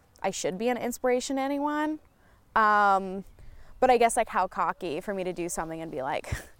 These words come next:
<laughs> "I'm an inspiration." So, <laughs> can you imagine, like,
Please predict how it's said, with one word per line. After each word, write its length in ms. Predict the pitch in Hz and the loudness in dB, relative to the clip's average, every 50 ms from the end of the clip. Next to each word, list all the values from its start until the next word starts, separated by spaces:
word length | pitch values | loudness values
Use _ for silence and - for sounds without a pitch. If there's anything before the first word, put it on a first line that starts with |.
| _ - | _ -20
<laughs> 400 | - - - _ - _ _ _ | -20 -20 -20 _ -20 _ _ _
"I'm 120 | - - 135 | -12 -10 -10
an 80 | 139 | -10
inspiration." 800 | - - - - 156 - - - - - - - - - - 294 | -12 -12 -12 -12 -12 -14 -14 -16 -16 -16 -16 -16 -16 -14 -12 -10
So, 480 | - - - 208 160 139 135 143 208 - - - - - - _ _ _ - - - - - - - - - - - | -6 -2 0 2 2 4 2 2 0 -4 -8 -16 -20 -20 -20 _ _ _ -20 -20 -20 -20 -20 -20 -20 -20 -20 -20 -14
<laughs> 480 | - - - - - - _ - _ _ | -12 -10 -10 -10 -14 -20 _ -20 _ _
can 120 | - 226 | -4 -4
you 40 | 220 | -2
imagine, 460 | 214 185 151 190 180 208 208 202 196 | 0 2 2 2 0 -2 -4 -4 -4
like, 240 | 147 131 160 143 - | -4 -4 -4 -4 -6